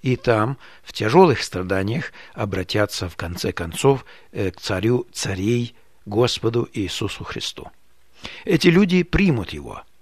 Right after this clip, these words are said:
как своего Спасителя и Мессию и войдут в его царство. Но теперь мы имеем вот перед нами двенадцатую главу. В ней мы найдем людей Божьих, поклоняющихся Богу и прославляющих Его.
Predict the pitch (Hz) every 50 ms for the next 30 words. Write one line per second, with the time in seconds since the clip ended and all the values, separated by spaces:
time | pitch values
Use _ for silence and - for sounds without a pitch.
0 | - - - 98 - - - 113 107 107 113 110 - - - 95 - - 156 170
1 | 156 - 147 151 143 - - - 143 156 151 - - 123 127 127 123 117 - -
2 | - 143 135 120 110 92 - - 143 135 123 107 107 98 95 98 123 135 120 -
3 | - - - - - - - - - - - 107 101 104 95 92 90 - - -
4 | - - - - - - 62 58 - - - - - - - - - - - -
5 | - - - - - - - - - - - 135 147 - 180 165 240 254 240 190
6 | 170 175 180 165 135 123 120 123 131 135 127 98 - 123 - - - - - -
7 | - 101 95 90 85 92 104 104 107 107 104 95 90 87 98 101 104 95 85 -
8 | - - 95 107 110 123 139 143 175 190 165 - - - - - - - - -
9 | 98 104 113 147 160 156 131 117 113 113 107 98 82 - - - - - - -
10 | - 87 90 90 98 117 113 101 92 - - - 110 107 101 110 110 95 87 87
11 | 113 143 151 139 123 151 151 - - - - - - - - - - - 107 -
12 | 139 151 165 180 208 202 190 165 139 - - - - 165 165 151 151 135 - 156
13 | 151 143 127 131 139 - - - 165 180 - - - 135 113 104 - - 101 98
14 | 95 95 95 92 - - - - - - - - - -